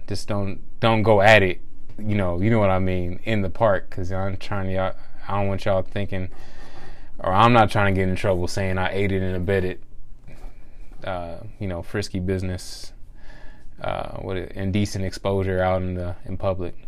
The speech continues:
Anyway, all right. So yes, y'all can tell where my man, mind has been at lately. But, uh, yeah, last night was pretty crazy, pretty wild. Uh, it was actually Halloween,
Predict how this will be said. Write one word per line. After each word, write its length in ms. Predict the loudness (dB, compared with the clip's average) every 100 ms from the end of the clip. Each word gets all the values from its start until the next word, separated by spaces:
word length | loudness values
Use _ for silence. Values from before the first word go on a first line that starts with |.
| 0
Anyway, 380 | 2 2 0 -2 -6 6
all 120 | 12
right. 180 | 12 10
So 380 | 6 8 8 6 0
yes, 420 | 4 4 4 -8 -12 -12 -12 -12 -10 -10 -10 -14 -16 -18 -20 -20 -20 -12 -2
y'all 120 | 0
can 80 | 2
tell 180 | 4 4
where 100 | 4
my 180 | 4 4
man, 300 | 2 0 2
mind 260 | 2 2
has 80 | 0
been 160 | 0 0
at 160 | 2
lately. 360 | 2 0 0 -4 4
But, 160 | 8 12
uh, 460 | 12 12 12 10 10
yeah, 760 | 8 8 10 10 10 8 2 -2
last 240 | 4 4 4
night 180 | 2 4
was 440 | 2 0 -8 -10
pretty 220 | -2 -2 0
crazy, 480 | 2 4 4 2
pretty 180 | 0 0
wild. 580 | 6 8 10 10 8 6
Uh, 600 | 4 6 6 6 4 0 -4 -14 -20 -20 -18 -6
it 80 |
was 160 | -2 2
actually 400 | 4 4 2 0
Halloween, 800 | 4 6 6 2 2 0 -4